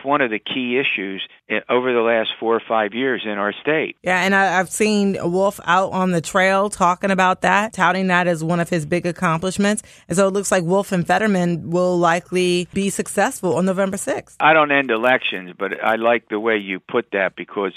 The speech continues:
Speaker 1: would likely, we're not certainly ending them. I will tell you, this is, you, you get a feeling in this election with all the polarization,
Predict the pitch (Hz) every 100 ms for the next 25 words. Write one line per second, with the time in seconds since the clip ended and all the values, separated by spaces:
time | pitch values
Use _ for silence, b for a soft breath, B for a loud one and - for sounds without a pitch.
0 | - 104 90 98 113 113 - 92 90 104
1 | 110 107 - 110 95 101 95 101 104 98
2 | 87 90 85 _ - 165 170 - 156 151
3 | 120 101 98 - - 165 - 143 - -
4 | - - - 120 - 123 143 175 139 -
5 | 180 185 139 107 101 - 117 147 - 123
6 | 123 123 - 98 92 _ 117 - 113 135
7 | 131 - 127 123 117 107 110 107